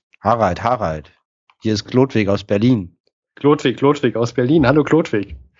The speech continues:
Speaker 1: Ja, hallo Harald. Du, ich ruf dich an wegen dem Etat. Da hatten wir letztes Mal drüber gesprochen. Ich hab dich irgendwie nicht erreicht die ganze Zeit. Wo hast du
Speaker 2: Ja.
Speaker 1: gesteckt?
Speaker 2: Na, ich war mit meinem Auto unterwegs, ne?
Speaker 1: Ach so.
Speaker 2: Ich hab mir doch vor, letztens vor ein paar Monaten ein neues Auto geholt. Weißt du doch, Alfa
Speaker 1: Ja.
Speaker 2: Romeo.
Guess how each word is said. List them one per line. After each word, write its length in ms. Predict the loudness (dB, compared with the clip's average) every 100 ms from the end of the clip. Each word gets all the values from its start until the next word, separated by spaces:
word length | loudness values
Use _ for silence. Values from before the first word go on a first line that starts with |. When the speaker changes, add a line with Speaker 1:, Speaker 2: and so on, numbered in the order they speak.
| _ _
Speaker 1:
Ja, 200 | 0 2
hallo 180 | 2 2
Harald. 380 | 0 -2 -4 -8 _ _ _ -4
Du, 100 | -4
ich 140 | -2
ruf 100 | -4
dich 180 | -4 -2
an 160 | 0
wegen 120 | 0 0
dem 140 | 0
Etat. 420 | -2 -2 -2 0
Da 60 | -2
hatten 180 | -4 -4
wir 80 | -4
letztes 320 | -4 -6 -6
Mal 100 | -4
drüber 280 | -4 -6 -8
gesprochen. 480 | -12 -12 -12 -10
Ich 100 | -8
hab 160 | -8 -8
dich 120 | -14
irgendwie 220 | -10 -6 -6
nicht 180 | -6
erreicht 400 | -8 -2 -2 0
die 80 | 0
ganze 240 | 0 -2 -6
Zeit. 300 | -6 -6 -6
Wo 120 | -4 -2
hast 200 | -2 0
du 40 |
Speaker 2:
Ja. 60 | 0
Speaker 1:
gesteckt? 420 | 0 -4 -6 -14 _ _ -4
Speaker 2:
Na, 200 | -2 -2
ich 180 | -4 -2
war 80 | 0
mit 180 | 2
meinem 160 | 2 0
Auto 280 | 0 0 -2
unterwegs, 500 | -2 -4 -6 -8 -8
ne? 160 | -8 -8 _ _ _ _ _
Speaker 1:
Ach 80 | -16
so. 480 | -8 -4 -2 -4 -10 _ _ _
Speaker 2:
Ich 60 | -8
hab 100 | -2
mir 80 |
doch 220 | 0 0 -2
vor, 140 | -2
letztens 500 | -2 0 0 0 -4
vor 200 | -4 -2
ein 80 | 0
paar 420 | 0 0 0 -4 _ _ _ _
Monaten 680 | 0 2 2 0 0 -2 -2
ein 100 | 0
neues 240 | 2 2
Auto 220 | 0 0
geholt. 340 | -4 -6 -10 -6
Weißt 200 | -6 -4
du 20 |
doch, 260 | -6 -4
Alfa 220 | -2 2 2
Speaker 1:
Ja. 60 |
Speaker 2:
Romeo. 360 | 2 -2 -4